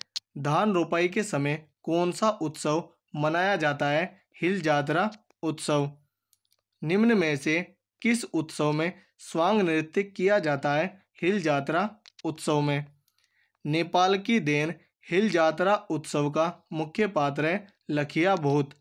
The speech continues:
अस्कोट आराकोट यात्रा किस संस्था द्वारा आयोजित की जाती है? पहाड़ संस्था के द्वारा।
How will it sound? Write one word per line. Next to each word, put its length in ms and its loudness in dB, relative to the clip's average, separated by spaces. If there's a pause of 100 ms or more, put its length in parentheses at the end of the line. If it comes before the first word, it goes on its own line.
(960)
अस्कोट 520 2 (100)
आराकोट 540 2
यात्रा 500 2 (380)
किस 240 0
संस्था 380 0
द्वारा 380 2 (300)
आयोजित 400 0
की 240 -2
जाती 340 0
है? 140 0 (380)
पहाड़ 260 2
संस्था 420 -4
के 180 0 (380)
द्वारा। 460 2